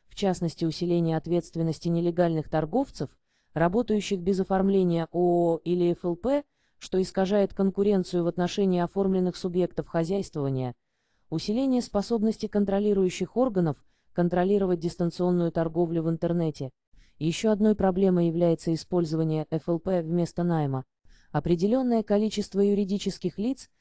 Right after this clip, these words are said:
выбирают использование статуса самозанятого в рамках упрощённой системы вместо оформления стандартных трудовых отношений.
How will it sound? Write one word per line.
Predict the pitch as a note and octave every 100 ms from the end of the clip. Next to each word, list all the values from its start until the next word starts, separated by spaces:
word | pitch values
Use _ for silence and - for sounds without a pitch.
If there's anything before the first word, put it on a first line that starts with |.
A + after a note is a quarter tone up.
| _ _
выбирают | D3 E3+ G#3+ B3 A#3+
использование | G#3 - A3+ G3+ G#3+ G#3+ A3
статуса | - G3+ F3+ -
самозанятого | F3 F#3+ F3 D#3+ E3 D#3+ E3 D3 C#3 - _ -
в | D3
рамках | G3+ G3 F3
упрощённой | F3+ F3+ F3 - F#3 E3+
системы | F3 F3 F3+ E3+ D3+
вместо | E3+ E3 -
оформления | D3+ D#3+ D#3 E3+ B3 G#3 C3 - _ _
стандартных | - - E3+ F3 G3+ G3+ F#3+
трудовых | F3 F3 E3+ E3+
отношений. | E3+ D#3+ D#3+ D#3 C#3 B2+